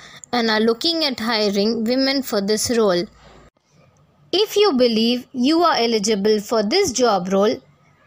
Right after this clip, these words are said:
please apply to skill dot info at ramsol dot co dot in with job I D as subject line. The job I D for the role has been mentioned in the description box below.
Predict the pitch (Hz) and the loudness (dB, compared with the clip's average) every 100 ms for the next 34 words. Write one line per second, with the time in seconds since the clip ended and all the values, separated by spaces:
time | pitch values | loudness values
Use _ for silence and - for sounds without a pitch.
0 | _ 320 381 440 330 269 247 220 202 - | _ 0 2 2 2 0 0 0 -2 0
1 | 277 359 - _ _ _ _ - - - | 2 2 0 _ _ _ _ -16 -16 -4
2 | 415 480 370 285 254 226 240 233 202 208 | 0 2 2 2 2 0 0 0 0 0
3 | - - 262 240 - 262 320 370 381 339 | -2 -6 -4 -4 -2 0 0 0 0 0
4 | 240 208 202 - 214 208 240 233 196 202 | 2 0 -2 -2 0 2 0 0 0 0
5 | 269 - _ - 226 208 190 254 302 269 | -4 -12 _ -4 -2 0 2 2 2 2
6 | 226 196 233 - 294 349 - 294 220 226 | 0 0 0 0 -2 -2 -2 -2 -2 -2
7 | 208 - 190 180 175 - - - _ _ | -4 -4 -4 -4 -6 -10 -16 -20 _ _
8 | _ - 254 254 214 269 311 370 359 226 | _ -14 -4 -2 0 2 2 2 0 2
9 | 220 262 - 240 208 202 196 214 - - | 0 0 0 0 0 2 2 2 -2 -6
10 | - 247 226 233 226 214 208 269 247 190 | -2 -2 0 0 0 0 0 0 0 0
11 | 185 254 339 - 277 202 - 214 196 190 | 0 0 0 0 -2 -2 -2 -2 0 0
12 | 190 - 247 285 202 180 | -2 -2 0 2 2 0